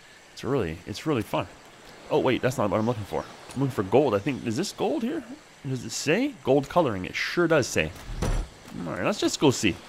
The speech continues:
Well, let's just go see. We might as well, right? I wonder if yellow would be even better. Like, I'm trying to get a gold look, but... Okay, where the heck am I, man? I got, okay, hold on a second here. Yeah, over here,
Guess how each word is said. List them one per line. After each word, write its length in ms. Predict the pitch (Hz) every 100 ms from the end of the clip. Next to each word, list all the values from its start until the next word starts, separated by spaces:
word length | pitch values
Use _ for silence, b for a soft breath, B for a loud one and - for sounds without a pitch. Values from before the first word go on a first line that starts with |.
| -
Well, 100 | -
let's 140 | 220
just 260 | - 151 117
go 120 | 127
see. 280 | 107 107 85 - - - - - - - - 240
We 60 |
might 180 | 294 151
as 100 | 98
well, 320 | 92 110 67
right? 280 | - 104 170 - - - - - - -
I 60 | -
wonder 200 | - -
if 140 | -
yellow 340 | 110 107 117 107
would 320 | 87 92 92
be 60 | 101
even 240 | 95 92
better. 260 | 90 98 85
Like, 160 | 87
I'm 100 | 104
trying 160 | 104 160
to 40 |
get 120 | 131 117
a 40 |
gold 340 | 101 117 104 - -
look, 360 | 101 113 85 -
but... 340 | 101 92 87 - - - - -
Okay, 120 | 104
where 340 | 82 113 113 80
the 80 |
heck 240 | 85 104 113
am 180 | 104 82
I, 120 | 80
man? 240 | 90 104
I 100 | 104
got, 160 | 110 87
okay, 160 | -
hold 160 | 101 117
on 80 | 78
a 40 |
second 260 | - 87 87
here. 80 | 104
Yeah, 160 | 95
over 180 | 95 113
here, 240 | 110 151